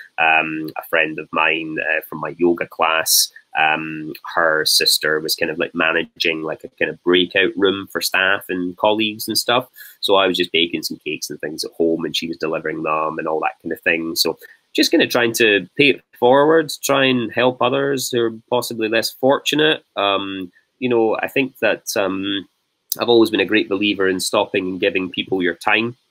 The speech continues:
Um, you know, saying hello. Um,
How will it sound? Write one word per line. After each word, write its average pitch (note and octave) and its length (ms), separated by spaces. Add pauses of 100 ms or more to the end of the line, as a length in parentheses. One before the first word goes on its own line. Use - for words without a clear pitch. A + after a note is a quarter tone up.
(140)
Um, F2+ 720
you F2+ 80
know, F2+ 560
saying F#2 300
hello. F#2 760
Um, E2+ 580